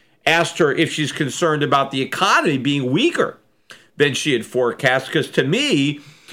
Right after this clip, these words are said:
that is a bigger concern. I mean, look at the macroeconomic surprise index crashing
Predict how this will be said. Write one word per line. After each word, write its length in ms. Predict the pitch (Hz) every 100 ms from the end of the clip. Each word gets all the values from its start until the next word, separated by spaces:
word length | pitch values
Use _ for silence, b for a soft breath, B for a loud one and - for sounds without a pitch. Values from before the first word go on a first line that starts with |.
| 139
that 320 | - 151 190 156
is 180 | 151
a 60 | 143
bigger 320 | 117 180 151
concern. 540 | 123 135 - 220 247 170
I 20 |
mean, 200 | 139 143
look 160 | 214
at 120 | 220 151
the 80 |
macroeconomic 1080 | 123 147 170 180 151 151 147 151 143 131 123
surprise 720 | - 123 - - 165 208 196 127
index 440 | 110 113 127 -
crashing 680 | - 165 175 180 165 135